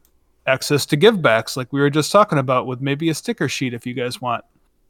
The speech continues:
Um, also, you get access to our pre-show, which is a lot of fun, and our show notes, so you kinda get an idea of what we're gonna be talking about that week.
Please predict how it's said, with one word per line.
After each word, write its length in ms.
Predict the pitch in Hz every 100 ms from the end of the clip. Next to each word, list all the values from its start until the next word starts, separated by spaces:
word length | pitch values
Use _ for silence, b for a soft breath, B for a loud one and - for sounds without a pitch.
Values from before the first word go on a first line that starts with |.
| _ -
Um, 320 | 127 123 123 120
also, 420 | 165 147 160 143
you 100 | 139
get 160 | 143 139
access 260 | 135 135
to 120 | - 151
our 80 |
pre-show, 560 | 147 220 - 208 208 190 -
which 180 | 147 143
is 140 | 135
a 60 | 135
lot 180 | 131 135
of 100 | -
fun, 380 | 135 127 120 _ -
and 240 | 135 127
our 100 | 123
show 200 | 123 208
notes, 320 | 147 120 - -
so 100 | 131
you 120 | 120
kinda 200 | 139 131
get 180 | 123 120
an 80 | 123
idea 260 | 120 127
of 80 | 123
what 140 | 120 117
we're 80 |
gonna 120 | 127 117
be 120 | 113
talking 300 | 120 113 120
about 200 | 110 113
that 180 | 113 113
week. 300 | 117 -